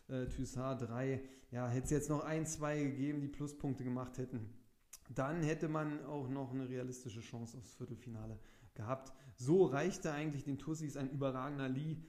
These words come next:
mit dreizehn Punkten und einem Tor. Mehr braucht es nicht. Äh, Riemann, ja, minus zwei, äh, also bitter.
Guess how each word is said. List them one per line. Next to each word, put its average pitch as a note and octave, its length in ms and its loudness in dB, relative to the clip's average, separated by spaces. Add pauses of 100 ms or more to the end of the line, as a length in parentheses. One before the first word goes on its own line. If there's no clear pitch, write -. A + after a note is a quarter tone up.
(100)
mit C3 180 -6
dreizehn C3+ 340 -4
Punkten C3+ 320 -2
und B2 100 -2
einem B2 160 -4
Tor. C3 360 0 (300)
Mehr C3 200 2
braucht B2+ 300 0
es C3 120 -4
nicht. C3 320 0 (260)
Äh, B2+ 60 -6
Riemann, B2 680 0
ja, A#2+ 220 -4
minus A#2+ 400 2
zwei, A#2+ 300 -2
äh, A#2+ 540 -8
also A2 300 -8 (520)
bitter. B2 360 -2